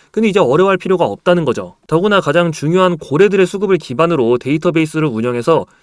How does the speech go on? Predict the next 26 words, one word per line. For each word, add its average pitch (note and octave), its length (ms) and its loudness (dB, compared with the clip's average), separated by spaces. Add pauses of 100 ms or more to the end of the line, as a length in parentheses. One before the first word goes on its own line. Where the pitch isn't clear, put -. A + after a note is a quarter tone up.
(120)
이 A#2 120 -8
시스템 A3 500 -4
분석 C3+ 320 -6
툴과 F#3+ 240 -2
함께 F#3 380 -2
마켓 B2+ 380 -6
리서치 D3+ 340 -4
이후 C3 420 -4 (260)
검증이 D3+ 400 -2
끝나면 C#3+ 540 -2 (180)
정보 E3+ 320 2
쉐어까지 G3+ 480 -2
이루어지고 F3+ 360 0
있는 E3+ 120 0
만큼 G#2+ 460 -6
더 C3 180 -4
이상 E3+ 280 -2
정보를 C#3+ 400 -4
찾아보느라 F3+ 520 0
어려워하지 D#3 640 0
말고 A#2 460 -2 (280)
쉽고 F#3+ 340 -2
한눈에 G#3+ 500 0
확인을 F3 360 -2
하시기 E3+ 300 -6
바랍니다. A#2+ 560 -4